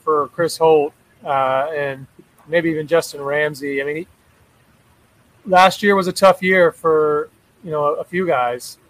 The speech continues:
and, you know, I don't really wanna speculate on exactly why. I'm, I'm not gonna say he was in his head. I'm not gonna say it was something else.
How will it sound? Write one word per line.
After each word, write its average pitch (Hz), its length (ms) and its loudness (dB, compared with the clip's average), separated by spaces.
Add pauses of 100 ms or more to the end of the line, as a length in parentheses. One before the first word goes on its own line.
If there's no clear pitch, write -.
(140)
and, 143 640 -10 (340)
you 170 100 -12
know, 151 80 0
I 151 80 6
don't 156 200 0
really 156 160 0
wanna 151 180 -4
speculate 135 640 -6
on 131 140 -6
exactly 135 540 -4
why. 127 500 -2
I'm, 131 160 -12
I'm 139 100 -20
not 131 200 -8
gonna 135 140 -14
say 127 280 -8
he 127 60 -10
was 127 160 -14
in 127 80 -20
his 127 140 -20
head. 131 260 -6
I'm 127 80 -16
not 131 180 -8
gonna 127 140 -18
say 131 280 -4
it 127 60 -12
was 123 100 -16
something 127 300 -12
else. 131 360 -4